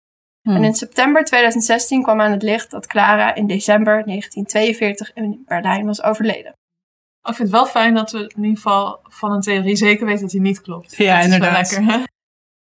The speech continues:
Speaker 2: Maar er komt weer iets bij.
Speaker 3: Oh. <laughs>
Speaker 2: Er zijn namelijk Duitse inlichtingenverslagen gevonden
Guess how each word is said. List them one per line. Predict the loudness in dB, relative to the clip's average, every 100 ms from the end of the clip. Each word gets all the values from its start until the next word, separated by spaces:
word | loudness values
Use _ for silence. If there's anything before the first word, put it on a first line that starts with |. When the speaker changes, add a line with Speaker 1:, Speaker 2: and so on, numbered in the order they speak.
| _ _
Speaker 2:
Maar | 0 2
er | 2
komt | 2 0 4
weer | 4
iets | 4 2
bij. | 2 2 2 -2 -8
Speaker 3:
Oh. | -12 -12 -12 _ _ -8
<laughs> | -2 0 0 -4 -10 -14 -2
Speaker 2:
Er | 0
zijn | 2 2 4
namelijk | 2 2 -2 2
Duitse | 2 2 -2
inlichtingenverslagen | 0 0 0 -2 -4 -4 -2 0 0 -6
gevonden | -10 -8 -6 -6 -8